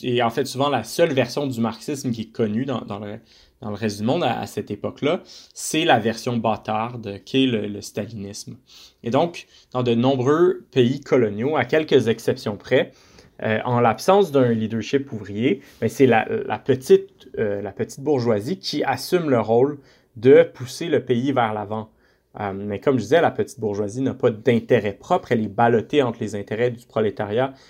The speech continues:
et ceux de la bourgeoisie. Et donc, euh, comme la bourgeoisie refuse de, de, d'investir dans le développement économique,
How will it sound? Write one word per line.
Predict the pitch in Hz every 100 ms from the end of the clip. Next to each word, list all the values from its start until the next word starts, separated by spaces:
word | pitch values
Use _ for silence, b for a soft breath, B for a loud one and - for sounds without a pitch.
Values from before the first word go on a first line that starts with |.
| B 117
et |
ceux | 110 - 135
de | 110
la | 107 110
bourgeoisie. | - 107 101 101 98 92 147 196 b b -
Et |
donc, | 113 131 156 - b b b b -
euh, | 107 104 104 - _ _ _ _ _ _ _ _ _ - -
comme | - 151
la | 151
bourgeoisie | 127 110 107 110 104 110 127 139
refuse | 117 117 123 - 175 156 127 - -
de, | - 113 104
de, | 98 - -
d'investir | 113 123 123 - - 135
dans | 117
le | 104
développement | 101 101 101 107
économique, | 101 104 107 156 180 -